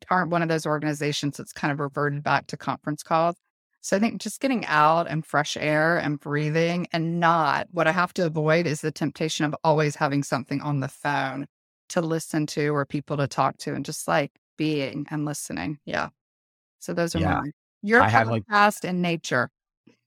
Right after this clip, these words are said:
Speaker 2: I, I have the worst habit on that note of just, like, I wake up and I constantly, like, pull up Spotify and I hit play on something and I'm like, "David, you don't have to constantly be stimulated," but
Speaker 1: Yeah. It's
Speaker 2: it,
Speaker 1: hard,
Speaker 2: it's,
Speaker 1: right?
Speaker 2: it is.
Speaker 1: Yeah.
Speaker 2: It is.
Speaker 1: I know.
Speaker 2: Um,
Speaker 1: So
Speaker 2: are,
Speaker 1: what I have
Speaker 2: go
Speaker 1: to
Speaker 2: ahead.
Speaker 1: do,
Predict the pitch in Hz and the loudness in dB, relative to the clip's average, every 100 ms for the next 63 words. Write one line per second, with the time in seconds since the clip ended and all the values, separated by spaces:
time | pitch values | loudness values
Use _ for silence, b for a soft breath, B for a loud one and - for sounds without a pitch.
0 | _ 107 117 120 127 131 123 107 101 101 | _ 0 2 2 4 2 2 0 -2 -2
1 | 104 92 92 90 90 87 87 87 85 90 | -2 -2 -2 -4 -4 -4 -4 -6 -6 -6
2 | 92 85 - 95 87 85 87 85 85 82 | -6 -6 -2 0 0 -2 -2 -2 -4 -6
3 | - 82 80 85 82 80 78 - 85 80 | -8 -8 -8 -4 -2 -2 -2 -2 -4 -2
4 | - 85 80 76 78 78 78 78 76 - | -4 -2 -2 -2 0 2 2 0 -4 -6
5 | - 78 78 80 - 78 76 78 76 78 | -4 -2 -2 -4 -4 -6 -2 0 0 0
6 | 80 - - 90 78 76 80 80 82 80 | -2 -4 -6 -4 -4 -6 -6 -2 -2 -2
7 | 82 78 76 - 78 - 76 76 73 71 | -4 -6 -6 -6 -6 -6 -6 -6 -6 -6
8 | - 78 73 73 69 69 - 85 80 196 | -4 -4 -4 -6 -6 -6 -4 -2 -2 -4
9 | 180 165 160 160 160 - _ 226 - 269 | -4 0 2 0 -4 -10 _ -6 2 4
10 | 339 247 - 165 185 220 - - _ _ | 4 4 2 4 4 0 -6 -18 _ _
11 | - 95 104 82 - - - - 82 85 | -6 2 4 4 0 -8 -8 -4 -2 -2
12 | 73 - _ _ - 226 240 220 113 220 | -6 -10 _ _ -2 2 4 6 4 4
13 | 131 285 294 302 247 104 - 214 | 0 2 2 4 4 4 4 2